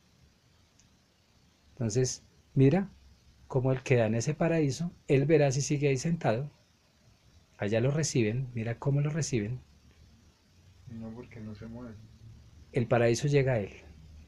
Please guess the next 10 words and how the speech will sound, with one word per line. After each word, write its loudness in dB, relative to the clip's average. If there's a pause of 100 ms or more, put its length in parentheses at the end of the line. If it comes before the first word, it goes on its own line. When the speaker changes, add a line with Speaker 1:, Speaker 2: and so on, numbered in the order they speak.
(1040)
Speaker 1:
La 4
luz 0
llega 2
a -4
él. -10 (3250)
Las -6
bondades -2
llegan -2
a -4
él. -10